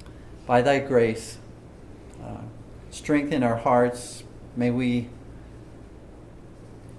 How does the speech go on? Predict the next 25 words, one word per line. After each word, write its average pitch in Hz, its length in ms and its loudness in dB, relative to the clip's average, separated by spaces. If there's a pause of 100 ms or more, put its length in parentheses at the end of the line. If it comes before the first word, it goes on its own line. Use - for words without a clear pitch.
(140)
be 131 200 4
more 139 400 8
and 117 180 6
more 117 220 8
daily 117 500 4
conformed 110 680 0
to 107 100 -4
the 98 300 -6 (220)
image 113 380 2
of 98 100 -6
Jesus 101 440 -8
Christ. - 540 -4 (1800)
Less 135 320 4
and 123 140 4
less 123 240 6
conformed 117 640 2
to 104 240 0 (160)
our 117 200 2
own 113 220 2
sinful 120 540 2
image. 92 480 -4 (1040)
Less 139 300 6
and 127 120 4
less 123 360 4
looking 117 600 2